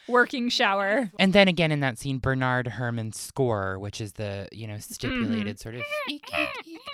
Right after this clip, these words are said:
Speaker 1: That was a
Speaker 2: Um,
Speaker 1: horrible impression. I'm sorry,
Speaker 2: I think
Speaker 1: everyone.
Speaker 2: we both tried to do
Speaker 1: <laughs> Everyone's like, "That's not
Speaker 2: You
Speaker 1: how that
Speaker 2: guys
Speaker 1: went."
Speaker 2: are crazy. Um, but I mean, that also contributes to the overall shock of it,
Speaker 1: Mm-hmm.
Speaker 2: coupled with the visual,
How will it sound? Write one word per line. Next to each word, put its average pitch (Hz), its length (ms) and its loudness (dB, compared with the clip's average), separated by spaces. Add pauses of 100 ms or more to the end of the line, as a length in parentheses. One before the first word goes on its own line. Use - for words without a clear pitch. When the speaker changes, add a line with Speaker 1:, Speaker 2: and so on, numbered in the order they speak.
(420)
Speaker 1:
That 285 140 8
was 403 100 2
a 494 80 12
Speaker 2:
Um, 349 140 8
Speaker 1:
horrible 233 420 4
impression. 208 460 -4
I'm 196 160 -10
sorry, 240 300 2
Speaker 2:
I - 20 10
think 175 140 4
Speaker 1:
everyone. 190 280 4
Speaker 2:
we 196 140 6
both 196 60 4
tried 247 200 6
to 147 80 0
do - 120 6
Speaker 1:
<laughs> - 680 4 (600)
Everyone's 285 380 -2
like, 240 260 4
"That's - 400 0
not 359 180 2
Speaker 2:
You 349 60 -4
Speaker 1:
how 330 160 6
that 240 160 8
Speaker 2:
guys 160 80 -4
Speaker 1:
went." 170 340 0
Speaker 2:
are 120 560 0
crazy. 101 1000 -10 (480)
Um, 156 380 6
but 202 140 6
I 208 100 6
mean, 214 140 4
that 196 140 6
also 160 360 2
contributes 131 520 -6
to 120 100 -8
the 104 140 -6
overall 101 240 -6
shock 165 340 2
of 147 100 -2
it, 143 400 -6
Speaker 1:
Mm-hmm. 220 260 -4
Speaker 2:
coupled 127 240 -2
with 117 100 -8
the 120 80 -6
visual, 110 320 -6